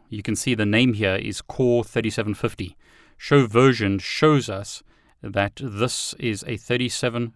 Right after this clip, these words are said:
fifty switch. Thirty-seven fifty switches are not supported in G N S three. What I'm doing here is telnetting to that device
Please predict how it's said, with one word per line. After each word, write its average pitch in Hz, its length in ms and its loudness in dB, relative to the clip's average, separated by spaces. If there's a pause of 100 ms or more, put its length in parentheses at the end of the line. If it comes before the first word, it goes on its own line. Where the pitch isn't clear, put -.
fifty 107 680 -4
switch. - 580 -8 (880)
Thirty-seven 143 460 2
fifty 143 260 -2
switches 107 540 -6 (160)
are 113 100 -2
not 123 200 0
supported 127 520 0
in 98 140 -2
G 101 100 -2
N 95 80 2
S 95 160 -4
three. 98 260 -12 (320)
What 113 160 2
I'm 131 140 6
doing 117 260 2
here 117 240 2
is 113 240 -6 (320)
telnetting 113 640 4 (100)
to 127 220 -2
that 104 240 -4
device 95 560 -10